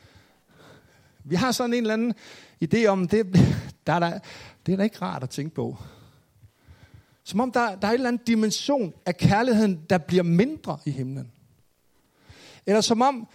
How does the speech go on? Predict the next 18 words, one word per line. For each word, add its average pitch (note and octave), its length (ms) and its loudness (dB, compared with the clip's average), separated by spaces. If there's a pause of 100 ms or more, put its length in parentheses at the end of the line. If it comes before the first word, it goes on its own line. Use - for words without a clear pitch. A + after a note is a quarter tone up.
(160)
vi G#3 120 4
skal G#3 160 0
spise C4+ 520 2
og F#3+ 160 -4
drikke A3+ 300 2
og G3 100 4
nyde A#3+ 260 4
livet A#3+ 220 2
her, A#3 140 2
fordi A#3 320 0
når G3+ 340 2
engang G3+ 500 0
det A#3+ 80 0
her A#3 120 2
liv A3+ 220 0
er G3+ 60 2
over, G3 240 2
så, A#3+ 220 0